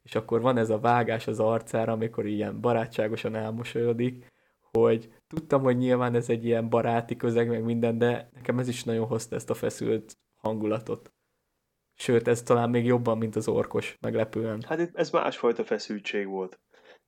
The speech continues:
Speaker 2: Mert itt nem a, itt nem a sorsokért, hát, tehát, hogy nem sorsok forogtak kockán abból a szempontból, hogy ki fog meghalni, vagy meghal-e valaki,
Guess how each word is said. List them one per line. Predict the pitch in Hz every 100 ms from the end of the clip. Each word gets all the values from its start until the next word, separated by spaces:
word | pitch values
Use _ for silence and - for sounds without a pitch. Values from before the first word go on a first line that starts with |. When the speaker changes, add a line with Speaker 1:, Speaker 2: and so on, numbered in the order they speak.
| -
Speaker 2:
Mert | 123
itt | 123
nem | 143
a, | 117 117 113 - _ _ _ -
itt | 131
nem | 135
a | 117
sorsokért, | - 113 110 - 113 113 110 113 127 - _ _ - - _ _
hát, | - 113
tehát, | 123 110
hogy | 117 113
nem | 117 117
sorsok | - 113 107 110
forogtak | - 107 101 104
kockán | - 107 - 101
abból | 101 101
a | 101
szempontból, | - 101 95 101 101
hogy | -
ki | -
fog | 98
meghalni, | 98 95 - 95 98
vagy | 95 95
meghal-e | 107 - 104
valaki, | 101 104 101 104 104